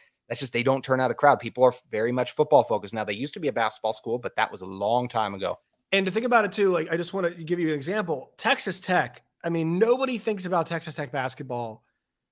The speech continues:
Speaker 2: you know, ten, twenty years ago.
Speaker 1: Yeah.
Speaker 2: And Chris Beard, you know, don't love Chris Beard, obviously,
Speaker 1: Yep.
Speaker 2: but Mark Adams is a really good coach. And, and
Speaker 1: Mm-hmm.
Speaker 2: now, all of a sudden, Texas Tech is one of the most difficult places to go in the country.
Speaker 1: Yes.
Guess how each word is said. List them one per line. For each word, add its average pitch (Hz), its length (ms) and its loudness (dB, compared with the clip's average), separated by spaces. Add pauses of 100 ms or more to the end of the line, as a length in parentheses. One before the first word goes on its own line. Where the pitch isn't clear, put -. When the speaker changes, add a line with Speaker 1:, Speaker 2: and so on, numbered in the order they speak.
(240)
Speaker 2:
you 170 80 -2
know, 143 140 2
ten, 165 340 -2
twenty 147 260 -6
years 127 220 -6
ago. 107 320 -14 (300)
Speaker 1:
Yeah. 170 140 2
Speaker 2:
And 175 100 -2 (180)
Chris 214 180 0
Beard, 185 400 4
you 170 60 -6
know, 156 160 0
don't 160 380 0
love 160 160 4
Chris 151 200 -2
Beard, 135 200 -2
obviously, 127 420 -2
Speaker 1:
Yep. 147 180 4
Speaker 2:
but 127 120 -10 (500)
Mark 196 240 6
Adams 208 240 6
is 147 60 -4
a 156 40 -2
really 170 160 2
good 151 160 -4
coach. 185 340 2
And, 185 200 2
and 175 180 2
Speaker 1:
Mm-hmm. 254 100 0 (160)
Speaker 2:
now, 262 280 4
all 214 100 4
of 202 60 2
a 185 60 2
sudden, 196 400 0 (520)
Texas 302 360 0
Tech 262 260 0
is 180 80 0
one 202 140 0
of 202 40 2
the 196 60 2
most 156 300 -2
difficult 185 400 -2
places 170 260 -2
to 147 100 -10
go 147 120 0
in 135 40 -4
the 127 80 -6
country. 135 360 -4
Speaker 1:
Yes. - 280 -20